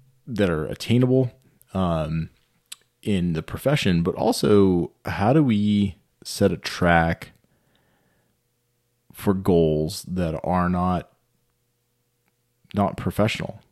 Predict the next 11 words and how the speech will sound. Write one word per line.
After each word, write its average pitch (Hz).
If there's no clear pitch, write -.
they're 90
personal? -
Because 101
really 127
that's 95
the -
fire 82
that 65
keeps -
us 65
going. 98